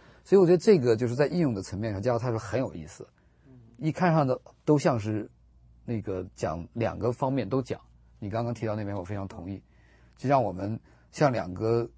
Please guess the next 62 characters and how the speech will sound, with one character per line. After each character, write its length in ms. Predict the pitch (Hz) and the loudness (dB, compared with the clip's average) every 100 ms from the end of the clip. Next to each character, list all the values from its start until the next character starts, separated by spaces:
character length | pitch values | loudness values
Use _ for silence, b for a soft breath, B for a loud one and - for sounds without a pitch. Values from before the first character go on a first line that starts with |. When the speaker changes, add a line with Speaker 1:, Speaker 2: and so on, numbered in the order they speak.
| - | -20
Speaker 1:
像， 360 | - 104 98 98 | -6 -4 -4 -10
像 240 | - 135 113 | -6 -2 -2
一 100 | 110 | -2
个 300 | - 98 95 | -4 -6 -6
双 260 | - - 135 | -4 0 0
刃 100 | 131 | 0
的 100 | 95 | -2
剑， 280 | - 135 - - b b b | -2 -2 -2 -10 b b b
Speaker 2:
嗯 160 | 117 104 | -20 -20
哼。 100 | 104 _ _ _ _ - | -20 _ _ _ _ -4
Speaker 1:
呃， 340 | 98 92 92 98 | -2 -2 -6 -4
把 180 | 87 82 | -4 -2
一 120 | 98 | -4
些 360 | - 107 104 101 _ _ _ | -2 -2 -2 -6 _ _ _
不 100 | 165 | 2
懂 180 | - - | 4 2
恩 200 | - 139 | 0 0
典 160 | 127 82 | 0 -2
的 100 | 82 | -4
人， 100 | 80 | -10
让 100 | 101 | -8
他 160 | 98 110 - | -6 -6 -10
真 180 | - 120 | -8 -6
正 120 | 107 | -6
知 120 | 104 | -6
道 140 | 101 92 | -6 -6
怎 100 | 80 | -10
么 60 | 78 | -10
恩 140 | 101 | -6
典。 140 | 98 85 | -6 -4
还 120 | 113 | -2
有 40 | 127 | 0
一 20 | |
个 60 | |
在 100 | 123 | 0
恩 220 | - 135 131 | 0 0 0
典 180 | 87 | -2
中， 200 | 95 113 - b b b b b b b _ - - | -2 -4 -4 b b b b b b b _ -20 -2
不 100 | 120 | 0
是 100 | 123 | 2
靠 140 | 131 | 0
行 160 | 110 117 | 0 -2
为 100 | 107 | -2
得 160 | 92 92 | -4 -4
救， 160 | 101 | -4
还 140 | 87 123 | 0 0
有 40 | |
一 20 | |
个 60 | 139 | 2
在 80 | 139 | 2
恩 180 | 160 165 | 2 2
典 160 | 98 | 0
中 160 | 90 110 | -4 -4
要 160 | 123 107 | -2 -2
活 260 | - 95 | -2 -4
出 300 | 120 127 131 b b b | -2 -4 -6 b b b
跟 140 | - 120 | -6 -4
恩 160 | 131 | -2
典 180 | 123 80 | -4 -6
相 220 | - 117 | -8 -6
称 240 | 113 135 | -6 -6
的 120 | 90 | -6